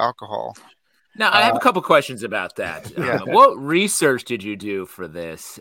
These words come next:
Speaker 2: And, um, is there any, did you find any way for that to happen sort of here in our real world?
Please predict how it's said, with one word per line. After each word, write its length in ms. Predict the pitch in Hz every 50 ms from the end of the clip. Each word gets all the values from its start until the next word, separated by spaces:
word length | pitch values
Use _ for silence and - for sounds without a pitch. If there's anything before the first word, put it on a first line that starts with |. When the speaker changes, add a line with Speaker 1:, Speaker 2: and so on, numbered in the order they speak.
| -
Speaker 2:
And, 480 | - 95 95 95 95 92 90 92 92 90
um, 320 | 92 87 87 85 85 87
is 140 | 92 117 -
there 120 | 151 175 185
any, 540 | 196 202 196 185 180 175 165 160 156 147 135
did 140 | 110 104 131
you 60 | 127
find 240 | - 135 131 123 120
any 120 | 117 110
way 260 | 104 104 107 107 104
for 120 | - - 98
that 200 | 95 90 87 -
to 160 | - 90 82
happen 420 | 85 90 85 - - 85 80 78 76
sort 240 | - - 85 76
of 80 | 78 69
here 240 | - 90 82 78 76
in 80 | 73
our 140 | 71 69 67
real 280 | 67 73 80 82 76 69
world? 280 | 62 62 57 - _